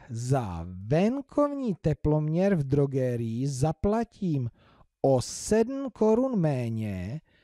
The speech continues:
než za venkovní teploměr u skrblíka. Aha, takže venkovní teploměry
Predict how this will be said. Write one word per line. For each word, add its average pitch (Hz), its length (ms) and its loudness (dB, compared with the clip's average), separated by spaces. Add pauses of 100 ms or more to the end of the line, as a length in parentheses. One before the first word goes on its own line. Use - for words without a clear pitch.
(200)
než 175 580 4
za 135 220 2
venkovní 190 800 0
teploměr 190 760 2
u 147 60 2
skrblíka. 123 920 -4
Aha, 104 440 2 (720)
takže 135 420 4
venkovní 196 520 2
teploměry 139 800 0